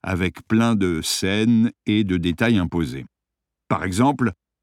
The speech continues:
les constructeurs automobiles débarquaient en demandant qu'on utilise Photoshop pour modifier la position du volant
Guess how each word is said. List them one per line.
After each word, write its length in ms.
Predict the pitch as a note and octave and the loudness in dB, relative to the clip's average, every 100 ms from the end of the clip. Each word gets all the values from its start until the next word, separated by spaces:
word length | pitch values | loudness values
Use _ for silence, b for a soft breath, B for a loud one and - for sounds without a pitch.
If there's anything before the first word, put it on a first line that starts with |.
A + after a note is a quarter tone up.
| _ _ _ _ - | _ _ _ _ -10
les 120 | F2 | -6
constructeurs 540 | A#2+ A2+ - G2+ A#2+ | -2 -2 0 0 2
automobiles 680 | G#2+ F2 G2 G#2 A2 D#3 B2+ | 2 2 2 4 2 2 2
débarquaient 800 | A2+ A#2 G#2 - B2 C3 D3 C#3+ - | 2 2 0 -2 0 2 2 0 -2
en 120 | G2+ | 0
demandant 560 | G#2 G2+ G2 F#2 A#2+ | 2 2 2 2 0
qu'on 220 | A2+ G2 F#2+ | 0 0 0
utilise 360 | F2+ G2 G#2+ | 0 0 0
Photoshop 560 | - G2+ - - C3+ C3 - B - | -2 -4 -4 -2 -2 -2 -8 B -6
pour 140 | A2 | 2
modifier 420 | G#2 A2 G2 F#2+ B2 | 4 4 2 2 0
la 120 | G2+ | 0
position 420 | G2 F#2+ F#2+ B2+ | -2 -2 0 2
du 120 | A2 | 4
volant 400 | G#2 A2+ G#2 F#2+ | 4 4 2 0